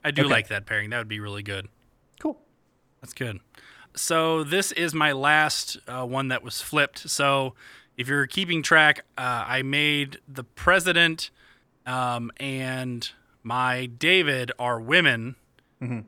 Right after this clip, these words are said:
Speaker 1: So the president had, has the first husband in this case, and then the love interest was Zach Braff.
Speaker 2: Mm-hmm.
Speaker 1: So that's where the f-, that's where all the flips happened.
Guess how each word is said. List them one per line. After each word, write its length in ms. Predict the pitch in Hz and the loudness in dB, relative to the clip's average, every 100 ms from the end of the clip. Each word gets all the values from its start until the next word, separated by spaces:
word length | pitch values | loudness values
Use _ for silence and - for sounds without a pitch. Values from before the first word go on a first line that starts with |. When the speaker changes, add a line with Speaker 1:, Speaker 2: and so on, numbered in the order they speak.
| _ | _
Speaker 1:
So 400 | - 131 123 123 | -4 0 0 -2
the 100 | 120 | -6
president 540 | 113 175 185 170 160 131 | 0 4 4 4 2 4
had, 540 | 151 139 135 131 123 - _ _ _ - | 4 6 4 -2 -8 -18 _ _ _ -2
has 520 | 131 123 113 - - _ _ _ | 0 0 -4 -10 -12 _ _ _
the 80 | 120 | -12
first 400 | - 135 127 - _ _ _ _ _ - | -6 -4 -4 -8 _ _ _ _ _ 2
husband 340 | 180 160 135 | 2 4 0
in 80 | 127 | 0
this 160 | 127 | -4
case, 400 | - 127 123 - - - - _ | 0 0 0 -6 -10 -20 -20 _
and 140 | 127 135 | -4 -2
then 140 | 135 | -2
the 100 | 127 | -2
love 240 | 135 160 151 | 4 6 6
interest 640 | 139 - 120 113 - - - _ _ - | 2 2 0 -2 -8 -12 -18 _ _ -8
was 580 | 123 117 110 107 - - _ _ 139 | -4 -4 -6 -8 -8 -12 _ _ -4
Zach 220 | 135 120 | -2 0
Braff. 480 | 147 131 104 - - _ _ _ 131 | 4 4 2 -4 -18 _ _ _ -10
Speaker 2:
Mm-hmm. 220 | 127 110 - - | -8 -8 -12 -2
Speaker 1:
So 80 | 151 | 4
that's 200 | 170 160 | 4 4
where 140 | 160 | 2
the 40 | 127 | 2
f-, 160 | - | -4
that's 200 | 151 151 | -2 0
where 120 | 165 151 | 4 4
all 80 | |
the 60 | 123 | 4
flips 320 | - 147 - | 0 -4 -2
happened. 380 | 120 107 101 98 | -4 -4 -8 -16